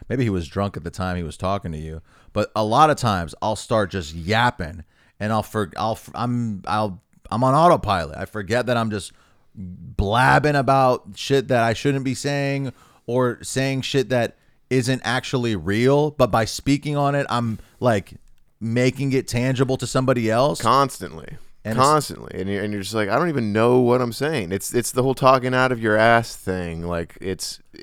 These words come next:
Speaker 2: when you, if, it's so embarrassing when you realize that you're doing it in real time. And, uh, like, you look around the room and you see that there's people, like, kind of like, "What the fuck is this guy talking about here?" That kind of vibe.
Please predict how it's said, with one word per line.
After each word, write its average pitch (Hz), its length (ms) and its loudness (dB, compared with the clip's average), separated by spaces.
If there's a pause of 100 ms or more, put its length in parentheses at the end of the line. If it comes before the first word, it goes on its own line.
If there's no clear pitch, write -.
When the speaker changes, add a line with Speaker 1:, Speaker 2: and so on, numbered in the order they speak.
(220)
Speaker 2:
when 107 260 -2
you, 113 120 -2
if, 104 240 -2
it's 98 160 -6
so 135 160 0
embarrassing 104 640 0
when 92 120 -6
you 87 80 -6
realize 95 540 -2
that 87 80 -4
you're 87 100 -8
doing 90 340 -6
it 95 120 -6
in 92 200 -6
real 95 280 -2
time. 98 440 -4 (540)
And, 87 360 -8
uh, 82 340 -8
like, 85 240 -10
you 92 100 -6
look 98 160 -2
around 98 280 0
the 92 100 -2
room 95 240 -4
and 92 80 -4
you 87 80 -6
see 95 320 -6
that 92 180 -6
there's 85 160 -10
people, 92 280 -6
like, 87 180 -4
kind 85 200 -8
of 82 80 -10
like, - 200 -10
"What 107 240 -12
the - 100 -16
fuck - 340 -18
is - 100 -18
this - 180 -14
guy - 120 -18
talking - 440 -18
about - 260 -16
here?" 52 220 -14 (720)
That 82 160 -10
kind 90 180 -6
of 87 60 -8
vibe. 95 400 -4